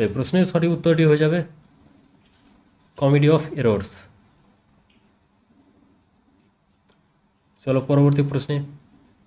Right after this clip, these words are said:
ভক্তি থেকে হয়েছে ভগতি শব্দটিতে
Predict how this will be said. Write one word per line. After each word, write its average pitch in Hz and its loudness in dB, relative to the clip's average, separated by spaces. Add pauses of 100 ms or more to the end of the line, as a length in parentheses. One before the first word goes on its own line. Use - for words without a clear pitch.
(1500)
ভক্তি 135 -4
থেকে 175 2
হয়েছে 165 2 (120)
ভগতি 120 -2 (840)
শব্দটিতে 160 0